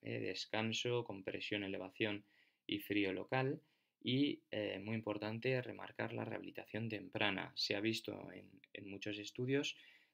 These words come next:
que la rehabilitación temprana es, eh, muy beneficiosa para la recuperación, eh, de este ligamento. De hecho, la, eh, inmovilización prolongada puede producir degeneración,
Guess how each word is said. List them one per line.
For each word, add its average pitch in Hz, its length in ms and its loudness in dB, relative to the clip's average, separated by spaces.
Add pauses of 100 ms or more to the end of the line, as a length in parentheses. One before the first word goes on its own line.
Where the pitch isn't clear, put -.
(100)
que 117 120 4
la 117 160 2
rehabilitación 101 840 0
temprana 117 680 0 (380)
es, - 420 -2
eh, 98 420 -4
muy 110 140 2
beneficiosa 110 640 2
para 92 200 -6
la 92 100 -4
recuperación, 101 720 -2 (560)
eh, 92 960 4
de 104 80 4
este 104 320 2
ligamento. 120 600 2 (100)
De 104 200 8
hecho, 135 500 2
la, 110 440 0 (140)
eh, 98 240 0
inmovilización 98 960 0
prolongada 110 720 0 (340)
puede 120 180 4
producir 113 420 2
degeneración, 98 840 -2